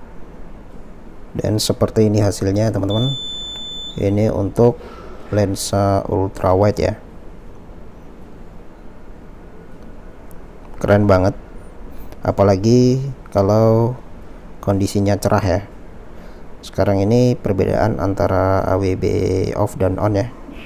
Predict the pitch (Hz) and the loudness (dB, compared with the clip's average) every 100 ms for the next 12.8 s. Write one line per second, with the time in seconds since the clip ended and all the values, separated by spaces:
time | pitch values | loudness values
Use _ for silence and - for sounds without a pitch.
0 | - - - - - - 123 92 107 - | -16 -16 -16 -16 -4 2 4 4 2 4
1 | 95 101 95 98 - 123 147 151 - - | 4 4 4 2 4 4 4 0 -8 -6
2 | 104 113 104 104 107 104 - 123 98 95 | 2 4 6 4 2 2 4 4 6 4
3 | 107 98 95 95 101 104 92 95 98 110 | 2 0 0 0 2 0 0 -2 -2 -4
4 | - - - - - 101 113 - 110 101 | -6 -14 -16 -10 0 2 2 2 4 4
5 | 98 95 - 127 135 135 151 139 - - | 4 2 4 4 6 4 0 -4 -10 -16
6 | - - 113 110 101 104 104 98 95 92 | -10 0 2 4 2 2 2 2 0 -2
7 | - 95 95 92 - - - - - - | -4 -4 -2 -4 -6 -14 -16 -16 -16 -16
8 | - - - - - - - - - - | -16 -16 -14 -14 -14 -16 -16 -14 -14 -14
9 | - - - 104 107 120 120 - - 104 | -14 -12 -4 0 4 4 4 2 -2 -2
10 | 101 - - 101 101 98 98 - - 139 | -2 -2 2 2 2 2 0 0 2 2
11 | 170 165 - 107 107 117 104 90 98 - | 2 -2 -4 2 4 4 2 0 -2 0
12 | 98 117 107 101 98 95 101 | 0 2 2 0 -2 -2 -2